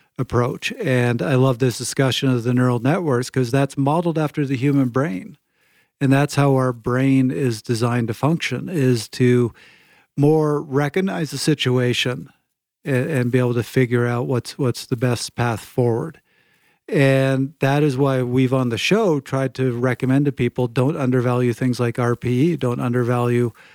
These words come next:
recognizing how you feel, knowing when you should skip on a workout and not just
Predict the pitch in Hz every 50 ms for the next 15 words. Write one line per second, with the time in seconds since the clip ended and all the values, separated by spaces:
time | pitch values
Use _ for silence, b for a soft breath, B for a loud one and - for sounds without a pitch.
0 | b b b b b - 123 120 131 131 131 - 143 131 131 127 123 - 131 120
1 | 113 117 123 127 123 117 117 110 - - - 139 143 147 139 120 110 110 120 123
2 | 127 127 131 131 123 117 113 110 117 131 131 135 131 131 127 120 120 123 123 123
3 | 117 - - 127 123 123 120 110 113 - _ _ _ _ _ _ _ _ b b
4 | b b b b b b b b - - - 147 139 - 131 127 123 120 117 123
5 | 131 160 175 - - 123 117 117 143 202 202 147 127 127 127 127 127 135 147 185
6 | 147 110 120 131 123 104 -